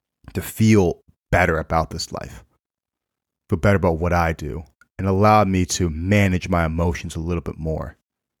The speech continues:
And also, I, I do wanna say this. If you haven't read the book, The Power of Now, it's all about mindfulness, and I definitely recommend it.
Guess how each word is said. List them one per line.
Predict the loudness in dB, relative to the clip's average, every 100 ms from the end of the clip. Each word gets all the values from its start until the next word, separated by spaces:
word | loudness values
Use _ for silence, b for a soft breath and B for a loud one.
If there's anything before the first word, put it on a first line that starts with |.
| _ _ _ _ _ _ _ _ -10
And | -4 2
also, | 4 4 2
I, | 2 -2
I | -4
do | 2 2
wanna | 4 4
say | 4 2 0
this. | 0 -6 -8 -10
If | -10
you | -8
haven't | 0 2 2 0
read | -2 -2
the |
book, | -2 0 -2 -8
The | -10
Power | -6 0 2 2
of | 0
Now, | -2 -2 -2 -6 b b
it's | -12 -10 2
all | 4 4
about | 2 4 2 2
mindfulness, | -2 -2 -4 -8 -8 -6 -8 _ _ b _ -2
and | -2
I |
definitely | 2 2 2 2
recommend | 4 2 0 0 0
it. | 0 -2